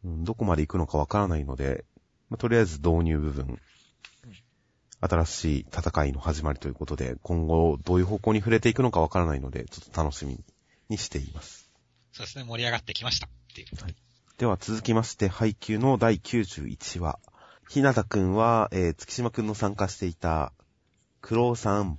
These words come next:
Speaker 1: ボクトさんとの自主練にリエーフと共に参加しまして、その中で新しい技術に開眼していきつつ、ボクトさんに必殺技を教えてもらうことになりましたという展開になりました。
Speaker 2: はい。
Speaker 1: ということで、今週、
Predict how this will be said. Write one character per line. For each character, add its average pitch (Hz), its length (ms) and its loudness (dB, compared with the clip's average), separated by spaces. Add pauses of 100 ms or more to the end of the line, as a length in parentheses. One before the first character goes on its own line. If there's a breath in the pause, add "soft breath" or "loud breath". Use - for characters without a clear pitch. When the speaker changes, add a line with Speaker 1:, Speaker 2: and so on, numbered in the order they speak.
(120)
Speaker 1:
ボ 107 160 -4
ク - 100 -18
ト 85 120 -2
さ 78 200 0
ん 67 180 -6 (380)
と 143 120 2
の 104 80 4
自 80 160 -2
主 101 160 0
練 85 300 0
に 80 360 -2
リ 98 160 4
エ 104 60 6
ー 95 40 0
フ 90 80 -6
と 76 80 -4
共 101 200 -2
に 80 60 -2
参 71 200 -4
加 71 100 -8
し 78 140 -8
ま 71 80 -4
し - 80 -14
て、 67 300 -2 (720 loud breath)
そ - 160 0
の 110 100 6
中 113 220 2
で 76 300 4 (340)
新 95 280 2
し 90 180 0
い 78 40 -2
技 85 100 -6
術 73 240 -8
に 69 60 -6
開 85 240 2
眼 82 220 4
し - 100 -6
て 80 80 2
い 80 60 0
き - 100 -14
つ - 160 -14
つ、 123 160 -2
ボ 120 120 2
ク - 100 -10
ト 131 80 4
さ 110 180 2
ん 104 80 2
に 117 80 2
必 101 200 -2
殺 - 280 -2
技 104 220 2
を 90 120 2
教 95 180 -2
え - 20 2
て 95 80 -4
も 87 120 0
ら 87 80 2
う - 20 0
こ - 100 -18
と 120 100 0
に 110 80 2
な 73 80 2
り 65 80 -2
ま 69 100 -2
し - 100 -8
た - 80 -10
と 67 160 -10
い - 140 -10
う - 100 -14 (220)
展 76 120 -10
開 82 120 0
に 98 60 0
な 85 80 0
り 65 100 -6
ま 69 80 -8
し - 120 -14
た。 65 100 -10 (420)
Speaker 2:
は 110 60 -12
い。 110 100 -14 (500)
Speaker 1:
と - 100 -4
い - 20 -2
う 95 40 -4
こ 110 100 -2
と - 120 -2
で、 82 100 4
今 120 240 2
週、 117 540 4